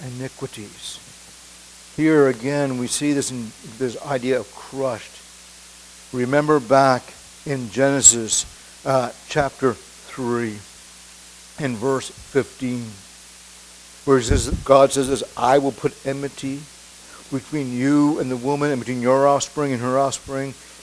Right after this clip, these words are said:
He shall bruise your head, and you shall bruise his heel." Here, he was crushed,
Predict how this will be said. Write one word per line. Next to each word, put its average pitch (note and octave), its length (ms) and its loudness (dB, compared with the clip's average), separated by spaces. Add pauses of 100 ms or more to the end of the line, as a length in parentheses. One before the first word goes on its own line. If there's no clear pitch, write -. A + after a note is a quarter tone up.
He D#3 220 -2
shall C#3+ 260 4
bruise D3 600 2
your C3+ 420 6
head, C#3+ 400 4
and A#2+ 120 -6
you C#3+ 240 0
shall B2+ 260 4
bruise G#2 720 -4
his A2 300 -6
heel." G#2+ 400 -6 (1120)
Here, B2+ 340 -2 (640)
he B2 140 -4
was A#2 300 -2
crushed, - 720 -10